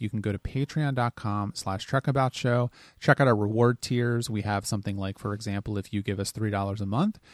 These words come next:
you can get early access one week early to each episode of Trek About. That's kind of interesting. Uh, so please do go to patreon dot com slash trek about show and give now.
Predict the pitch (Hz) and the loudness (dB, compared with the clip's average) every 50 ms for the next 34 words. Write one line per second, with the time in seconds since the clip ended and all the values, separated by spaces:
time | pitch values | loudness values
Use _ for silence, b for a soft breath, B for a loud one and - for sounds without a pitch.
0 | b b _ 123 110 98 117 104 104 - - - 139 175 185 165 147 143 143 - | b b _ 0 0 0 0 0 -2 -2 0 2 2 4 4 4 4 2 2 2
1 | - - 143 135 135 - - - 285 151 113 113 120 127 131 135 123 120 120 113 | 0 0 2 2 2 -2 -6 -8 -8 -6 -2 2 2 2 2 2 0 0 -2 -2
2 | 110 - 165 - 104 107 107 107 107 107 - - - - - - 113 - - - | -4 -6 -8 -2 0 0 2 2 0 -2 -4 -4 -8 -8 -6 -6 -6 -4 -4 -6
3 | - - 117 - - 104 98 107 - - - 147 147 160 143 143 143 143 143 180 | -6 -6 -4 -4 -2 -2 -4 -4 -6 -4 -4 -2 0 0 0 0 2 0 0 -2
4 | - _ _ _ - 98 - - - 104 98 98 95 101 123 135 - 135 - - | -4 _ _ _ -8 -8 -8 -6 -6 -4 -4 -2 -2 -4 -4 -4 -4 -8 -6 -2
5 | 143 139 143 143 - B B B B B B B B B B B _ - 113 107 | -2 -2 -2 -2 -4 B B B B B B B B B B B _ 0 2 4
6 | 107 104 - - - 117 - 147 143 - - 123 127 120 117 - 123 113 - 123 | 4 4 2 2 0 2 4 4 4 4 4 4 4 4 4 2 0 0 2 2
7 | 113 110 107 - - 113 107 104 101 101 - 107 104 - - 131 - 143 139 143 | 2 2 2 2 0 -2 -2 -2 -2 -2 -2 -2 -2 -2 -2 -2 -2 0 2 0
8 | 139 - - 160 160 180 220 - _ _ _ _ 139 147 156 160 156 170 170 165 | 0 4 4 4 4 4 2 -4 _ _ _ _ 0 2 2 4 4 2 2 2
9 | 165 170 175 202 214 151 120 | 2 2 2 2 2 0 0